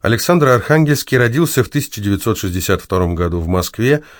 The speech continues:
в тысяча девятьсот восемьдесят четвертом окончил Московский пединститут имени Ленина, в тысяча девятьсот восемьдесят девятом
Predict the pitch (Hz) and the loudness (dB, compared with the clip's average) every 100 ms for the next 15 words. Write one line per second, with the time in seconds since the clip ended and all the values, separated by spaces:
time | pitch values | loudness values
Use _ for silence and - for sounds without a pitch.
0 | - _ - 151 - 107 101 - 95 95 | -20 _ -4 -4 -2 -2 0 0 -2 -2
1 | - 95 82 95 - - 101 85 95 90 | -2 -4 -4 -6 -8 -2 -2 0 -2 -2
2 | 101 95 95 92 92 - 101 - 95 87 | -2 -2 -2 -2 -2 -2 -4 -4 -8 -4
3 | 87 92 - 92 101 92 - - 98 90 | -2 -2 -6 -8 -6 -6 -8 -6 -2 0
4 | 90 92 135 139 131 131 - - - _ | 0 0 0 2 0 0 -6 -20 -20 _
5 | _ - - 143 - 110 98 95 107 95 | _ -16 -8 -8 -6 -4 0 0 -2 -2
6 | 98 104 101 90 85 92 82 98 92 104 | -2 -2 -2 -4 -6 -8 -4 -2 2 0
7 | 95 92 90 | 0 -2 -2